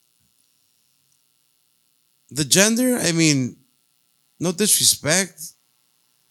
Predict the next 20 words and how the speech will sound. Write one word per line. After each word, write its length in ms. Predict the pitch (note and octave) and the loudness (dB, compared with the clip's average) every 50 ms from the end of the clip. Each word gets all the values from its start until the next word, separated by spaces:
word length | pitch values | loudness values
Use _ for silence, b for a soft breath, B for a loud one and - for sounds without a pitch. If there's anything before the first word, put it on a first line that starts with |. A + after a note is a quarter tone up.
| _ _ _ _ _ _ _ _ _ _ _ _ _ _ _ _ _ _ | _ _ _ _ _ _ _ _ _ _ _ _ _ _ _ _ _ _
But 100 | - D3 | 0 0
what 160 | D3 D#3 G#3 A3 | 2 2 2 0
are 40 | |
you 100 | A3+ G#3 | 0 -2
gonna 160 | F#3+ G3 D#3+ C#3 | -2 -4 -4 -4
do? 280 | A#2 A2+ F#3+ G#3+ G3 | -4 -2 -2 0 0
Like, 200 | D#3 C#3 B2 - C3+ | 0 -2 -2 -2 -4
if 240 | B2+ A2 - - | -6 -4 -6 -8
you, 260 | A#2 C#3+ E3+ F#3 F#3+ - - - _ _ _ _ - - | -6 -4 -4 -4 -4 -8 -10 -16 _ _ _ _ -6 -2
I, 160 | C3 D#3+ C3 B2+ | -2 -2 0 0
I 80 | C3 B2+ | -2 -2
get 260 | G#2 G#2+ D#3 E3 D3+ | 0 0 0 0 0
it. 160 | C3+ G#2+ G#2 | -2 -2 -2
If 200 | A2 - - - | -4 -4 -2 -2
you 220 | A#2+ B2+ B2 B2 | 0 0 2 2
were 140 | A#2 A2+ G#2+ | 2 0 0
born 300 | F2+ G2 A2+ B2+ C#3 D3 C#3+ B2+ | 0 0 0 2 2 2 0 0
a, 40 | A2 - - G2+ | -2 -4 -6 -6
a 40 | G2 | -4
man, 520 | G2+ G2 G2 G#2 A2+ B2+ C#3 D3+ D3+ | -2 -2 0 0 0 0 0 0 -2